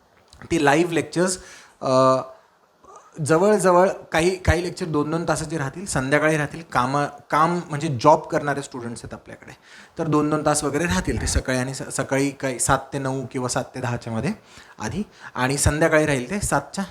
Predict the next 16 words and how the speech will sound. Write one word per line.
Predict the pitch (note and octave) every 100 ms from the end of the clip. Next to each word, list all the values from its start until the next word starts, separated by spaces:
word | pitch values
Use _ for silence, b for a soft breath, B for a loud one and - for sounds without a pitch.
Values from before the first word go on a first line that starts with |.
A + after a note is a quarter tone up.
| -
नंतर. | C#3 B2+ G2+ - - -
ठीक | G3+
आहे, | B2 B B -
हे | E3
एक, | F3+ - -
अ, | D#3+ C#3+
वर्किंग | C#3 D#3 D#3 F3
स्टुडंटसाठी | - C#3 C#3 C#3+ A#2 B2
आपण | B2 B2+
एक, | A2+
एक | -
प्रोव्हिजन | - C3 B2+ A#2+
केली | A2 -
आहे. | - - B B B -
सेकंड | E3+ E3+ G3+ G3+
थिंग, | G3+